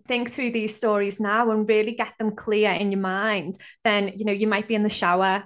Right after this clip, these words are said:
or driving to work and something else will pop in and you'll be like, "Oh yeah, that, that was another bit, that was another good bit I need to add in." And you can go back to your notepad and you can add it in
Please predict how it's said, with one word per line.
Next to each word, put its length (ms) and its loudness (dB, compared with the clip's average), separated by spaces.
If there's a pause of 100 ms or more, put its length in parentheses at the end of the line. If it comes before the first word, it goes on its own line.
or 380 -4
driving 320 4
to 120 -4
work 240 2
and 200 2 (100)
something 400 2
else 240 4
will 160 0
pop 300 2
in 200 0
and 120 0
you'll 220 0
be 140 0
like, 340 0 (200)
"Oh 140 2
yeah, 460 6
that, 420 4
that 160 4
was 140 -2
another 260 2
bit, 240 2
that 140 4
was 120 0
another 300 0
good 240 0
bit 140 0
I 100 -4
need 280 -8
to 120 -4
add 160 2
in." 160 -2
And 100 -2
you 80 -4
can 120 0
go 160 2
back 240 -2
to 100 -4
your 80 2
notepad 480 2
and 100 -4
you 120 -8
can 100 -2
add 200 0
it 100 -8
in 260 -2